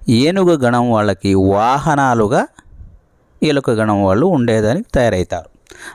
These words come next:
అందుకనే ఎలుక వాహనం చేశారనమాట. లేకపోతే సహజంగా ఎలుక పైన ఎవరు ప్రయాణం చేయరు, అది హాస్యాస్పదంగా ఉంటుందన్నమాట. ఇది అప్పుడు జరిగినటువంటి కథ.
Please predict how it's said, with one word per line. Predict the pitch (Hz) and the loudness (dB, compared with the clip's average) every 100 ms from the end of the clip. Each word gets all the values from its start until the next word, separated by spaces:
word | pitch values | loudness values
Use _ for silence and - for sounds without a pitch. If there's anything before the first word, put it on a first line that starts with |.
| - | -4
అందుకనే | 107 139 113 110 110 107 | -2 -2 -2 -2 0 0
ఎలుక | 123 131 | 0 -2
వాహనం | 127 98 92 107 104 101 | -2 0 -2 0 -2 0
చేశారనమాట. | 98 85 101 87 80 - 98 | 0 0 0 -4 -6 -4 -2
లేకపోతే | 110 131 135 139 151 127 131 - - - | -2 -2 -2 -2 0 0 -2 -10 -20 -12
సహజంగా | - - 85 101 117 135 135 139 113 | -6 -2 0 0 0 -2 -2 0 0
ఎలుక | 110 120 117 | 0 0 -2
పైన | - 113 113 101 | 0 0 0 2
ఎవరు | 98 113 | 2 0
ప్రయాణం | - 95 - 123 117 95 | 0 -2 0 0 -2 -2
చేయరు, | 101 104 98 | 0 2 0
అది | 90 | -2
హాస్యాస్పదంగా | 90 110 104 - 107 - 101 95 95 98 | -2 -2 -2 -2 -4 -2 -2 -2 0 0
ఉంటుందన్నమాట. | 87 92 101 95 92 - - - - 139 | 0 -4 -6 -6 -8 -12 -20 -20 -8 -6
ఇది | 160 196 | -2 -2
అప్పుడు | - 117 | 0 0
జరిగినటువంటి | 104 104 110 113 104 95 95 87 - | 0 0 0 0 -2 0 -2 -2 -6
కథ. | 87 - | -8 -6